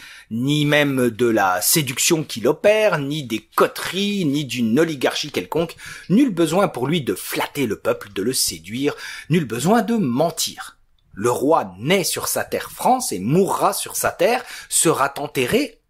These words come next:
sera enterré, pardon, en France. Macron sera-t-il enterré en France, à votre avis ? Les gens vont-ils rendre hommage à Mitterrand sur sa tombe à Chirac ?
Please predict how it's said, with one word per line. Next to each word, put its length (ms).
sera 320
enterré, 340
pardon, 320
en 140
France. 680
Macron 600
sera-t-il 640
enterré 360
en 120
France, 380
à 60
votre 180
avis ? 260
Les 140
gens 180
vont-ils 580
rendre 360
hommage 400
à 60
Mitterrand 500
sur 180
sa 180
tombe 280
à 60
Chirac ? 680